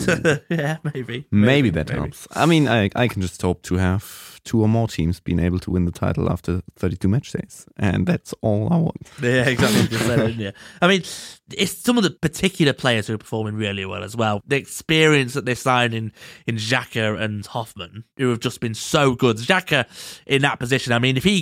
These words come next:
Speaker 1: if he gets injured, then there are more issues that arise,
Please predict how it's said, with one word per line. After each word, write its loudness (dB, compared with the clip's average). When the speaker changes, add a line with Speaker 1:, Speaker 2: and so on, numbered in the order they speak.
Speaker 1:
if 0
he 6
gets 2
injured, 0
then 0
there 2
are 4
more 6
issues -2
that 2
arise, 0